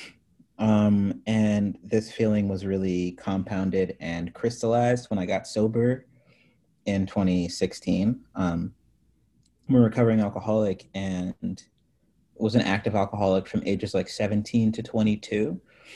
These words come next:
And the process of stopping drinking and, like, getting help was, um, the best thing that's ever happened to me and continues to be. And it was also, like, extremely painful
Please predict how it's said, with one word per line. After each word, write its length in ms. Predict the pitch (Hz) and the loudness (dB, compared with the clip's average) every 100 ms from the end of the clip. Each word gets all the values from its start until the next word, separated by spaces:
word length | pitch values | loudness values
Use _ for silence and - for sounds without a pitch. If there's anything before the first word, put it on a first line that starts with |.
| - - _ _ - | -20 -20 _ _ -2
And 200 | 110 104 | 2 4
the 60 | |
process 680 | 98 - 104 101 107 101 - - | 2 2 4 4 0 -2 -4 -4
of 500 | 104 104 101 98 98 _ _ | 0 2 0 -2 -6 _ _
stopping 640 | - - - 101 98 104 98 | -20 -10 0 0 2 0 0
drinking 420 | 95 92 95 98 | 0 -2 0 0
and, 100 | 95 | 0
like, 260 | 90 - - | -2 -4 -2
getting 300 | 92 92 101 | 0 2 0
help 420 | 104 98 123 - - _ _ _ _ | 0 0 -2 -6 -20 _ _ _ _
was, 760 | - 98 95 92 92 90 - - _ | -2 2 4 2 2 -2 -8 -16 _
um, 460 | 95 95 90 90 - _ _ _ - | -2 0 0 -2 -4 _ _ _ 0
the 80 | |
best 220 | 117 120 - | 4 4 4
thing 120 | 113 | 0
that's 140 | 98 104 | 0 -4
ever 120 | 101 | -4
happened 340 | 95 90 104 | -4 -2 -2
to 80 | 107 | -2
me 320 | 113 123 123 - _ - | -2 -2 -4 -10 _ -6
and 160 | 107 104 | -4 0
continues 460 | 110 113 107 113 | 0 2 0 0
to 100 | - | -4
be. 280 | 127 131 139 _ - _ _ - | -4 -2 -4 _ -20 _ _ -2
And 160 | 117 | 2
it 20 | 113 | 4
was 120 | 107 | 4
also, 220 | 107 101 107 | 2 2 0
like, 240 | 90 - | -2 -4
extremely 800 | 101 - - - 110 107 101 95 | -10 -10 -14 -8 0 2 2 0
painful 760 | 90 95 95 104 117 123 143 | -2 -2 -2 -2 -2 -2 -2